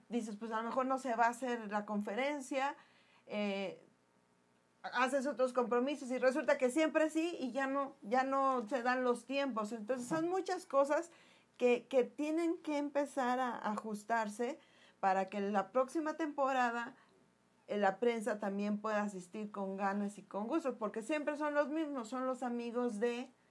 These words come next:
Speaker 1: los amigos de unos cuantos, los que salen, y luego invitan a cada gente que solamente en su casa los conocen. "Ay, es que son influencers, es que son no sé qué".
Speaker 2: Ese ha sido un problema
Speaker 1: Y,
Speaker 2: en las
Speaker 1: y, y
Speaker 2: últimas
Speaker 1: deberían
Speaker 2: temporadas.
Speaker 1: de invitar a gente, a gente del béisbol, a viejas estrellas que todavía andan por ahí,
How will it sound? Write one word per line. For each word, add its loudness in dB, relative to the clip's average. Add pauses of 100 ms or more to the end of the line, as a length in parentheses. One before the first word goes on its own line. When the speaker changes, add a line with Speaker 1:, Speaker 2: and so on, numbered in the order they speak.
(300)
Speaker 1:
los -4
amigos -2
de -4
unos -4
cuantos, -2 (200)
los -6
que -6
salen, -4 (160)
y 2
luego 8 (100)
invitan 4
a 4
cada 6
gente 0
que 0
solamente 0
en -2
su -8
casa 0
los -2
conocen. -2 (260)
"Ay, 4
es -4
que -8
son -2
influencers, 0
es -4
que -10
son -6
no -4
sé -12
qué". 0
Speaker 2:
Ese -4
ha -4
sido -4
un -4
problema 2
Speaker 1:
Y, -4
Speaker 2:
en -2
las 2
Speaker 1:
y, -2
y -2
Speaker 2:
últimas -2
Speaker 1:
deberían 8
Speaker 2:
temporadas. -2
Speaker 1:
de 0
invitar 4
a 4
gente, 2
a 4
gente 0
del 2
béisbol, 4
a 4
viejas -2
estrellas 0
que -8
todavía -2
andan -2
por -2
ahí, -2